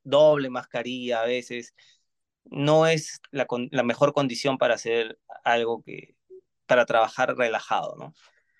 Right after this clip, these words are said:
Eh, hubo un montón de veces que se cerró el estudio porque detectaron un contagiado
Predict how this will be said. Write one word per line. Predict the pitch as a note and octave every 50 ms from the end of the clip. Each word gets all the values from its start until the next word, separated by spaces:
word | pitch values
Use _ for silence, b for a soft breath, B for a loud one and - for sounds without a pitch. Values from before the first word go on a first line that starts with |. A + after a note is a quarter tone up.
| b b _
Eh, | C#3+ C3 B2 A#2 A#2 A#2 A#2 A#2 A#2+ A#2+ B2 -
hubo | D3+ D3 C3+ C#3
un | C3
montón | B2 B2 A#2+ A#2+ C3 B2+
de | B2 B2+
veces | B2+ C3 C3 B2 C3 - -
que | - A#2
se | - A#2
cerró | - B2 A2+ A2 B2
el | B2+ A#2+
estudio | A#2+ A2+ - - C3+ C3+ C3 B2+ B2+
porque | - - A2+ - _ F3 E3+ A2 G#2+ G#2 G#2 - _ _
detectaron | - B2 - A#2 - - B2 B2 A#2 A#2+ B2
un | B2 B2
contagiado | A#2+ - A#2+ B2 A#2+ A2+ G#2+ - - C3 C3 B2+ C3 B2+ B2 A#2+ A2+ A2 A2+ A2+ A2 A2 G#2+ -